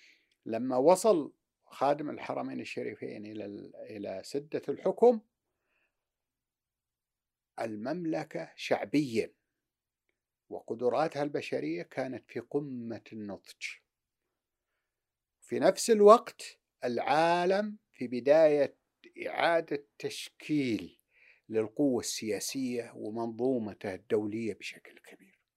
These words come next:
فكان حركة المملكة العربية السعودية الحقيقة من خلال الرؤية في التوقيت الصح،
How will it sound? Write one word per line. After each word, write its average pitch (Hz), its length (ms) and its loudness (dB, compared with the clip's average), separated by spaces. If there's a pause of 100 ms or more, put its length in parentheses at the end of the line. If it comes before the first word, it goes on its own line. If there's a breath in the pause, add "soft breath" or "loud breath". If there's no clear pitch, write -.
(1000)
فكان 165 480 8
حركة 196 600 4
المملكة 160 540 -2
العربية 139 460 -4
السعودية 131 600 -4
الحقيقة - 840 -10 (160)
من 107 120 -8
خلال 143 380 -4
الرؤية 175 580 -2 (500 soft breath)
في 139 140 -4
التوقيت 135 760 -4
الصح، - 760 -10